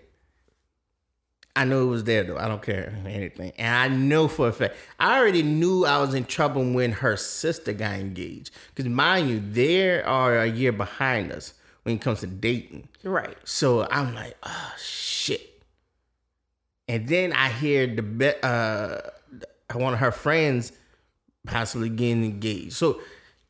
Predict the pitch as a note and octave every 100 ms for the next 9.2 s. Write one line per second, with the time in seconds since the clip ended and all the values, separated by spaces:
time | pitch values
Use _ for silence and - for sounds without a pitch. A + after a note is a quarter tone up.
0 | _ C#3 F3+ F#3 F3+ D3 D3+ C3 A#2+ A#2
1 | G2 B2 - - D3+ D3 G3 F#3+ E3+ E3
2 | D#3 C#3+ F2+ C3+ B2+ - C3+ A#2 - A#2+
3 | - - _ _ _ _ - C#3 G3+ F#3
4 | G3 G3+ F3+ E3 G3+ D#3+ G#2 - - _
5 | _ _ _ _ _ _ _ _ _ _
6 | _ - G2 B2 A2+ - F#3+ A3+ - E3+
7 | F3 D3 B2+ A2+ C3 A#2+ A2 A2 G#2 -
8 | - G2+ B2 A#2+ A#2 G2+ - - A2+ F#2+
9 | F2 E2+